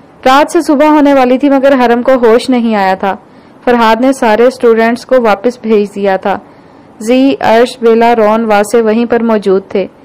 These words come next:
मिसेस विलियम जैसे मरने को थी। उन्होंने एक बार अपनी बेटी को खोया था, अब दोबारा उसे खोने का हौसला नहीं था।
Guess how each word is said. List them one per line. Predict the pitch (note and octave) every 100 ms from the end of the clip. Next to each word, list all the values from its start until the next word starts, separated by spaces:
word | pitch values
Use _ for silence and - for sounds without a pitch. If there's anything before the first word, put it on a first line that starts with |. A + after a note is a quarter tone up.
| - - - _ -
मिसेस | C4+ C#4+ D#4+
विलियम | C#4+ C4 C#4 C#4
जैसे | C4 C4+ D4
मरने | A#3+ A3 A3+ A#3+
को | B3+
थी। | A#3 G#3+
उन्होंने | G#3+ A3+ A#3+ A3+
एक | G#3+ G#3
बार | A#3
अपनी | A#3 A#3+
बेटी | A3+ G#3 G#3 A3+
को | A#3+
खोया | A#3 G#3+ G#3 G#3+
था, | A#3+
अब | A3
दोबारा | A3 G#3 G3+ G#3+
उसे | A3 A#3
खोने | A#3 G#3 G#3+
का | A3+
हौसला | G#3+ G#3 G#3+ A3
नहीं | A3+ G#3+ G3+
था। | G3+ G3